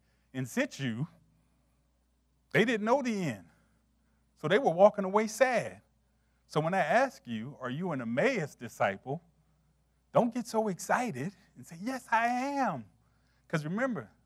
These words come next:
those two, Jesus said to them what? "Foolish children." And as the images show,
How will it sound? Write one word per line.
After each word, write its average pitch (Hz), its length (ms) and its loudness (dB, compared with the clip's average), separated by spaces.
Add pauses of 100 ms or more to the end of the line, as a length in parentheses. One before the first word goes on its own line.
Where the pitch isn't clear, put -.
(140)
those 214 380 0
two, 135 340 -6 (800)
Jesus 175 380 -2
said 175 300 -4
to 165 100 -8
them 175 200 -8
what? 208 320 0 (1080)
"Foolish 240 920 -10
children." 143 600 -2 (4000)
And 131 120 -2
as 127 140 2
the 127 140 0
images 156 420 -2
show, 123 480 -6